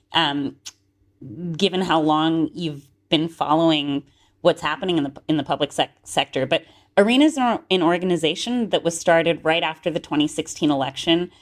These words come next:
to bring a new generation of leaders into public service. And that has meant both the candidates that are running and holding office, as well as the folks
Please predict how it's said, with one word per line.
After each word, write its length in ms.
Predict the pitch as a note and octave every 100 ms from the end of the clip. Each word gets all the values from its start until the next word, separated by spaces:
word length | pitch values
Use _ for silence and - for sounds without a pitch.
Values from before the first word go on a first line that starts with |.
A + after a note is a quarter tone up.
| _ _ -
to 280 | G3+ F#3+
bring 380 | E3 - F3+ F#3+
a 40 | F3
new 200 | E3+ F3
generation 760 | E3+ E3 D#3+ D3+ - D3+ C#3+
of 220 | - D3+
leaders 540 | C#3+ D#3 D#3+ D#3 D3+ -
into 240 | D#3 D#3
public 340 | - C#3+ C#3+ C3+
service. 440 | - C#3+ D3 -
And 180 | - D#3
that 200 | D#3 G#3+
has 200 | G#3 G3
meant 300 | F#3 E3 -
both 240 | E3 D#3 -
the 80 |
candidates 800 | C#3+ - C3+ E3+ A#3 C4 - - - - - _
that 180 | - F3
are 220 | D#3 D3+
running 500 | C#3+ C#3+ D3 E3+ G3 -
and 100 | D3+
holding 360 | D3 D3+ D#3 D#3
office, 440 | C#3 C#3+ G#3+ -
as 220 | - D#3
well 300 | D#3+ D#3 F#3
as 340 | E3+ D#3+ D3+ -
the 120 | C#3+
folks 500 | - D#3+ D#3 - -